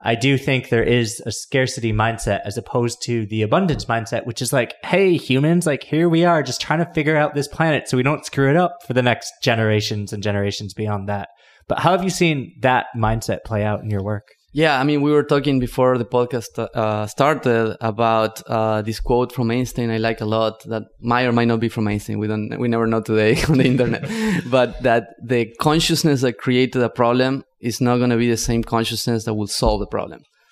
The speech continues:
Speaker 2: So the consciousness that created this problem is a consciousness of scarcity, which is ingrained on the type of capitalism that is hopefully fading away. The consciousness that's gonna get us out of this problem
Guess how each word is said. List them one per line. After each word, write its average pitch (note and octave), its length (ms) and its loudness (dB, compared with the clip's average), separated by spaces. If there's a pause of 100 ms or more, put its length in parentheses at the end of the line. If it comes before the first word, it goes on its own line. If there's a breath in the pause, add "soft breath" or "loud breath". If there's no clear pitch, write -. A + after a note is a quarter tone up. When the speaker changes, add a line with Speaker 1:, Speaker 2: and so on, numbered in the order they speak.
(180)
Speaker 2:
So - 180 -4
the A2 100 2
consciousness D#3 520 0
that C3 120 2
created B2+ 360 2
this B2+ 160 0
problem A#2 360 0
is G#2 200 -4
a G#2 60 -10
consciousness A#2 720 -2
of G#2+ 140 -8
scarcity, - 680 -4 (380)
which A2+ 380 -4
is A2+ 260 -4 (400)
ingrained B2 560 0
on A2 460 -2
the A2 340 -2 (220)
type A#2+ 180 0
of - 140 -6
capitalism A#2 640 0
that G#2+ 80 0
is G2+ 140 -6
hopefully A2+ 360 -2
fading A2 480 0
away. G#2 380 0 (540)
The A#2+ 100 -2
consciousness D#3 560 2
that's A#2+ 160 -2
gonna A#2+ 200 0
get A2+ 200 -2
us - 240 -8
out C3+ 260 2
of B2+ 80 -2
this A2 120 0
problem G#2 400 -2